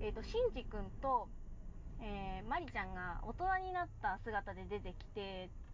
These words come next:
それで最後終わったんですけど、いや、うん、だからそれを見た時に、あ、エヴァンゲリオンの呪いがなくなってる、みたい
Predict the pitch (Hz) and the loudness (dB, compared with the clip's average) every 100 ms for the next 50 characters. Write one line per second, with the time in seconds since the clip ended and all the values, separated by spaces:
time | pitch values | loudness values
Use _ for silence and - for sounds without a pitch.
0 | - - 330 349 359 370 349 262 208 175 | -6 -6 -4 -4 -2 2 2 4 0 0
1 | - 196 214 208 185 - - 190 202 190 | 0 -4 -2 -4 -4 -8 -8 -4 -2 -2
2 | 175 - - - - 220 285 330 - - | -4 -10 -16 -16 -12 4 6 6 0 -20
3 | - - - - - - - 233 220 214 | -20 -20 -18 -18 -16 -12 2 4 4 4
4 | 220 196 - 339 466 466 294 226 196 370 | 4 2 4 8 10 8 4 6 8 8
5 | - - 254 349 415 427 392 302 269 254 | 6 -2 4 4 4 6 6 8 6 6
6 | 254 285 330 320 294 269 320 311 - 320 | 6 6 6 2 0 2 4 4 2 4
7 | 294 294 208 240 | 4 0 -2 -2